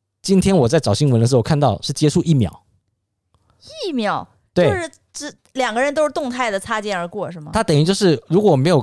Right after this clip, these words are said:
Speaker 1: 看错的话，就是一个女孩子，她是，她得了plus，然后呢，她就在外面喝咖啡，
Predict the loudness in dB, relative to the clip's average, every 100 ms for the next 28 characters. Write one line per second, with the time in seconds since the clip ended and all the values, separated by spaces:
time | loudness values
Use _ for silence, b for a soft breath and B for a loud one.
0 | 0 -4 0 2 2 2 2 0 -2 -2
1 | -4 _ _ -8 0 2 2 2 2 0
2 | -2 _ _ -2 -2 0 0 2 0 _
3 | _ _ _ -4 0 2 4 4 0 _
4 | _ -2 0 0 -4 -14 _ _ _ b
5 | b b b b 0 2 2 2 2 2
6 | 2 2 4 2 2 0 2 2